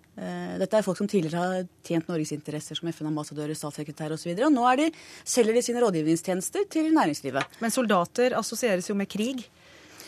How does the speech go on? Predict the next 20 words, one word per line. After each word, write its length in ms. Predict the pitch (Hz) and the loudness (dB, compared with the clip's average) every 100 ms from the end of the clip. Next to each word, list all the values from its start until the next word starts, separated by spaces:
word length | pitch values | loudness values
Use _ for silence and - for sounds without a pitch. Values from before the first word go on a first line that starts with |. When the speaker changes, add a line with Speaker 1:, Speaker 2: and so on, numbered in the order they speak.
| - - | -20 0
Speaker 1:
Ja, 80 | - | 4
her, 240 | 294 330 370 269 | 8 8 8 4
i 60 | 277 | 4
denne 300 | 330 247 202 | 6 6 6
konkrete 400 | 269 240 196 254 | 2 2 -2 0
saken, 460 | 240 214 320 370 339 | 0 0 0 -2 -2
eh, 140 | 233 | -8
så 140 | - 294 | -2 2
er 140 | 190 175 | 2 2
det 60 | |
jo 80 | 208 | -2
Morten 220 | 214 190 190 | -4 -6 -8
Wetland 240 | - 151 | -6 -6
som 80 | 165 | -6
har 80 | 170 | -6
skrevet 320 | 180 143 151 | -6 -6 -4
en, 140 | 151 160 - | -4 -4 -10
eh, 300 | - - - | -14 -12 -14
kronikk, 540 | - 185 214 - - - 285 | -6 -4 -4 -8 -18 -20 -16
eh, 560 | 196 190 190 185 185 | -14 -12 -12 -12 -12